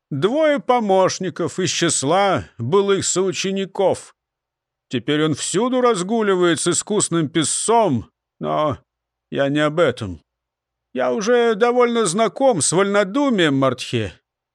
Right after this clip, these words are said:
и не особенно удивился, когда он отверг почти все книги любовные, тщательно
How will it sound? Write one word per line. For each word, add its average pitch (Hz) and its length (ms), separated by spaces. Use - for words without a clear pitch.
и 123 120
не 143 80
особенно 208 640
удивился, 190 600
когда 160 320
он 190 220
отверг 180 560
почти 196 400
все 240 500
книги 254 560
любовные, 160 760
тщательно 175 680